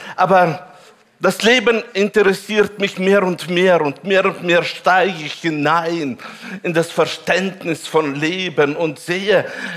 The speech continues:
wie großzügig allmächtiger Gott wirkt, um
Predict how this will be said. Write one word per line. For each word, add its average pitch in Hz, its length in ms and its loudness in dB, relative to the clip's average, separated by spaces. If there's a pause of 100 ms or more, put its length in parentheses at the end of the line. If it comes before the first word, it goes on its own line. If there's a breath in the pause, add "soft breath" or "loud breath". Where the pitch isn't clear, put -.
(120 loud breath)
wie 151 240 -6
großzügig 165 920 -2 (120)
allmächtiger 147 1040 0
Gott 151 400 -6 (140)
wirkt, 170 500 0 (300 loud breath)
um 170 380 2